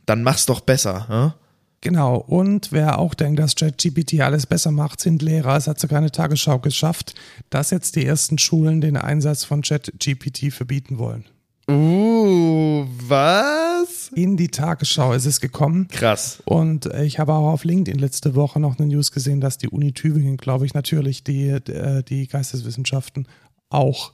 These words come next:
Speaker 2: Chat G P T für alles Mögliche verbieten wollen.
Speaker 1: Ja, aber was wollen die denn machen?
Speaker 2: Es, es ist Quatsch.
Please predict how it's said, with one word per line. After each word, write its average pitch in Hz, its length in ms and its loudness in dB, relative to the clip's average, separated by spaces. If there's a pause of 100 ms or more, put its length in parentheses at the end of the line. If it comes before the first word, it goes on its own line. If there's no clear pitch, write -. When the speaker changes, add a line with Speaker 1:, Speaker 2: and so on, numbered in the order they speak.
(120)
Speaker 2:
Chat - 320 -4
G - 160 -6
P 131 140 -4
T 131 360 -4 (380)
für 139 480 0
alles 143 240 -2
Mögliche 139 320 0
verbieten 135 480 -6
wollen. 131 320 0 (140)
Speaker 1:
Ja, 110 80 -6
aber 107 140 0
was 113 300 0
wollen 117 200 2
die 113 80 0
denn 104 140 -4
machen? 104 340 -4 (480)
Speaker 2:
Es, - 300 -20
es - 160 -8
ist - 260 -2
Quatsch. - 420 0